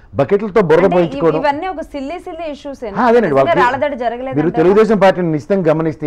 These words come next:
Speaker 1: ఏమవుతుందంటేనండి, వాళ్ళకి బకెట్లతో బురద వేయించుకోవడం, తెల్లవారులు కడుక్కుని మళ్ళీ తెల్ల షర్ట్ వేసుకుని మళ్ళీ వచ్చి కూర్చోవడం అలవాటు అయిపోయింది వాళ్ళకి.
Speaker 2: మ్మ్.
Speaker 1: బురద కడుక్కునే కార్యక్రమమే కానీ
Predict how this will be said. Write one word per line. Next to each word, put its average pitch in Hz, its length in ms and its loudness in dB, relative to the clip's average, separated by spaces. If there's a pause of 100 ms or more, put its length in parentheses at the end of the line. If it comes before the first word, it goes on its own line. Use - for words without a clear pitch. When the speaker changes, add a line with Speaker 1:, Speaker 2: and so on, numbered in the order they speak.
Speaker 1:
ఏమవుతుందంటేనండి, 131 640 -4
వాళ్ళకి 123 180 -6 (100)
బకెట్లతో 170 540 -4
బురద 156 220 4
వేయించుకోవడం, 131 420 -4 (500)
తెల్లవారులు 190 640 6
కడుక్కుని 185 360 -2
మళ్ళీ 180 200 2
తెల్ల 160 200 4
షర్ట్ 165 280 -4
వేసుకుని 170 300 -4
మళ్ళీ 156 200 0
వచ్చి 147 200 -6
కూర్చోవడం 151 320 -4
అలవాటు 170 260 2
అయిపోయింది 85 280 -12
వాళ్ళకి. - 280 -20
Speaker 2:
మ్మ్. - 180 -18 (140)
Speaker 1:
బురద 160 200 2 (100)
కడుక్కునే 190 440 2
కార్యక్రమమే 165 540 0
కానీ 127 180 -4